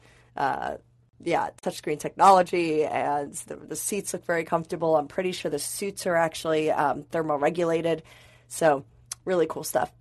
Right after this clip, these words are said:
February twenty-sixth, in the year seventeen eighty-three, Caroline Herschel, who's one of my favorite astronomers,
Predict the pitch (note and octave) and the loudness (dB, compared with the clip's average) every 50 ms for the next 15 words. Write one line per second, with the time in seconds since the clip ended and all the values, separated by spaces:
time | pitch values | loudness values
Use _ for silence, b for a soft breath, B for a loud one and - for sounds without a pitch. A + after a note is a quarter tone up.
0 | _ _ b b b b b b b b b b b _ - - C#4 C#4 D#4 D4+ | _ _ b b b b b b b b b b b _ 2 4 4 4 6 6
1 | D4+ D#4 D#4 - - B3 B3 B3+ - E4 F4 - - D#3 - - - - - - | 4 4 2 0 -2 -2 -2 0 -2 -2 -2 0 0 0 0 0 -4 -8 -6 -4
2 | F#3+ E3+ E3+ E3+ E3 E3+ F3+ F3 - - - E3+ E3+ F#3+ G#3 G3+ - - - F#3+ | -4 -2 -2 0 -2 -2 -2 -2 -2 0 2 2 2 0 -4 -6 -8 -10 -8 -6
3 | F3 E3 E3 E3+ E3 D#3+ - - - E3+ D#3+ D3+ D#3 D3 - - - G#3 C4 C#4 | -6 -4 -4 -4 -6 -6 -8 -4 -2 -2 0 0 -2 -6 -8 -10 -10 -10 -8 -8
4 | D4+ B3 - - - G2+ - C#4+ b b b b b - - - - A#3+ A#3 B3+ | -8 -8 -8 -8 -6 -4 -6 -6 b b b b b -20 -16 -6 0 2 4 6
5 | C4+ C#4+ D4 C#4 C4+ B3+ B3 A#3+ - - - D4+ F#4 - - - D#3 B2+ B2+ G3+ | 6 6 6 6 4 4 0 -4 -6 -4 -2 -2 -2 -2 -2 0 0 0 0 0
6 | - - - - - - E3+ D#3+ E3+ D#3+ D#3+ - - - D#3+ D#3 D3+ D3+ - - | -4 -8 -12 -12 -10 -6 -6 -4 -2 -2 -4 -6 -8 -6 -4 -2 -2 -2 -4 -8
7 | - - - - - G3 G#3+ B3+ A3 F#3+ - - - - - - - - - B2+ | -14 -20 -20 -8 -2 0 0 0 0 -2 -4 -6 -8 -10 -6 -4 -4 -4 -4 -4
8 | C3 C#3+ G3 A#3+ - | -2 -2 -2 -2 -4